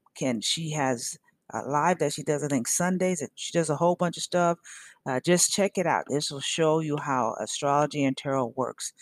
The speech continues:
together and help you get an understanding of astrology. So she, they each, the next card has the houses. So the first house one is the body. The second house is owning, so it has to do with money.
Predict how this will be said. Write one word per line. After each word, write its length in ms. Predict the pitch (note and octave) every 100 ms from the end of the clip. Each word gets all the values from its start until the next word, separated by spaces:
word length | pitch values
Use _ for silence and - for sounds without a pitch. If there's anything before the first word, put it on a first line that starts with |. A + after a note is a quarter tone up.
| - -
together 360 | - C3+ D3 C#3
and 100 | C3+
help 160 | C#3 -
you 80 |
get 140 | B2 C3
an 60 |
understanding 800 | A#2 B2 A#2 - C#3 B2+ A#2+ G#2 F2 _ _ _ _ - _ _ _ - -
of 140 | D#3+
astrology. 460 | C3 - D3 - G2
So 260 | - C3+
she, 280 | A2 - C#3 -
they 80 | C#3+
each, 400 | D3+ D#3+ - - - - -
the 80 |
next 280 | C#3+ D#3+ D#3+
card 240 | - D3 D3
has 240 | D3+ C#3
the 80 | B2
houses. 420 | D3+ D3 G#3+ G3
So 140 | D#3
the 80 | C3+
first 360 | C3 E3 E3 - -
house 300 | D#3 D3+ - -
one 300 | D#3+ G#3+ A#3+
is 160 | - -
the 80 | -
body. 460 | D3+ E3+ F3+ B3 - - - _
The 60 | -
second 360 | - D3+ D3+ C3+
house 300 | C#3 B2+ -
is 160 | C3 -
owning, 420 | B2+ A2+ C3 E3+
so 100 | G3+
it 40 | D3
has 100 | -
to 80 |
do 120 | - B2
with 140 | - -
money. 640 | - - A#2 C3+ G3 A#3+